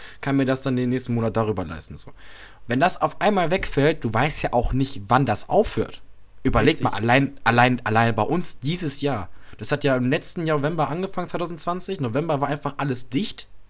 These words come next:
Speaker 1: So. Und das hat sich gezogen bis zum Mai.
Speaker 2: Ja, das, also das war auch, das war was ganz Schlimmes, fand ich.
Speaker 1: Ja.
Speaker 2: Weil es war immer so die Hoffnung, ja, komm, über Weihnachten und dann, ey, kein
Speaker 1: Eben immer dieses,
Speaker 2: Problem.
Speaker 1: dieses Läsche mit der Hand weg,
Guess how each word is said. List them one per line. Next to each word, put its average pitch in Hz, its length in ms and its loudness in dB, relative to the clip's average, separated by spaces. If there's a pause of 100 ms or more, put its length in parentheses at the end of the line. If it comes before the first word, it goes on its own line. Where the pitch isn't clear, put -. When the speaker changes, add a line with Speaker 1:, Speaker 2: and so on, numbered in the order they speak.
(580)
Speaker 1:
So. 180 340 0 (720)
Und 143 80 -2
das 139 140 2
hat 160 100 -8
sich 156 120 -8
gezogen 170 460 -2
bis 139 200 -4
zum 127 260 0
Mai. 156 400 2 (420)
Speaker 2:
Ja, 139 180 -6 (300)
das, - 300 -4
also 135 180 -8
das - 280 -2
war 156 120 -2
auch, 143 240 -4 (200)
das 165 200 0
war 151 120 0
was 135 220 -2
ganz 143 240 -2
Schlimmes, 123 380 6
fand - 240 12
ich. - 80 12 (400)
Speaker 1:
Ja. 127 80 10
Speaker 2:
Weil 139 280 4 (300)
es - 160 0
war 165 120 2
immer 190 200 2
so 160 140 -2
die 170 140 0
Hoffnung, 147 260 -4
ja, 127 340 0
komm, 196 500 -2
über 240 320 -2
Weihnachten 190 640 -2
und 160 200 -6
dann, 160 240 -4 (320)
ey, 147 260 2
kein 160 120 6
Speaker 1:
Eben 180 160 6
immer 156 140 4
dieses, 151 220 4
Speaker 2:
Problem. 147 240 -2 (100)
Speaker 1:
dieses 139 280 -2
Läsche 160 380 2
mit 143 160 0
der 123 120 0
Hand 143 220 -4
weg, 147 280 -2